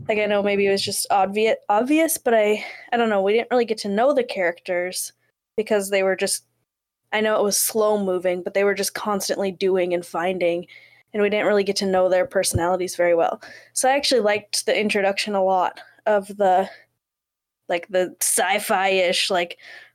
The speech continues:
pops up on the screen, technology, whatever. But I liked that Clara and the doctor just jumped right in, and we didn't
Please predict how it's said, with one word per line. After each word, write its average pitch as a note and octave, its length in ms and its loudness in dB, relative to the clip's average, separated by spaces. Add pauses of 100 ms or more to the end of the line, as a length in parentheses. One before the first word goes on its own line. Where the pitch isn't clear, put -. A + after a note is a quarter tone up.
(140)
pops G3+ 300 -2
up G#3 160 0
on G3+ 100 2
the G3 80 0
screen, G3 680 -2 (540)
technology, G3 640 0
whatever. F#3 480 2 (480)
But A#3+ 100 2
I A3+ 100 4
liked A3 360 0
that A3+ 340 2 (460)
Clara A3 280 2
and G#3 100 0
the G3 40 0
doctor F#3 380 -2
just F#3+ 320 -8 (560)
jumped G#3 280 -2
right G3+ 160 0
in, G3 360 0 (400)
and G3+ 160 -4
we G3 120 0
didn't G3 320 -2